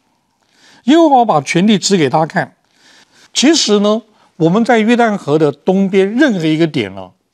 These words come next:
用肉眼都不能够看到整个的应许之地。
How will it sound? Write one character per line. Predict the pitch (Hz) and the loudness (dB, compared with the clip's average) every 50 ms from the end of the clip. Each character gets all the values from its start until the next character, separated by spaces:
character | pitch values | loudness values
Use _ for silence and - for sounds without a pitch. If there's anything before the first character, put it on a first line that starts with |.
| _ _ _ _ | _ _ _ _
用 | - 196 247 226 214 208 | -2 0 0 2 2 2
肉 | 226 311 285 220 175 | 2 2 2 2 2
眼 | 147 127 104 92 - _ _ _ | 0 -2 -4 -6 -10 _ _ _
都 | _ 220 214 | _ -4 -2
不 | 185 214 | 0 -2
能 | 165 156 151 | -2 -2 -4
够 | 151 | -6
看 | 139 - 175 151 | -6 -4 -2 -2
到 | 147 135 | -2 -2
整 | - - - 135 113 110 | -4 -6 -6 -6 -4 -2
个 | 127 170 | -2 -2
的 | 139 135 | 0 0
应 | 160 165 143 117 | -2 -4 -4 -6
许 | - 107 | -10 -14
之 | - - - 123 | -14 -12 -10 -8
地。 | 120 120 104 | -8 -8 -8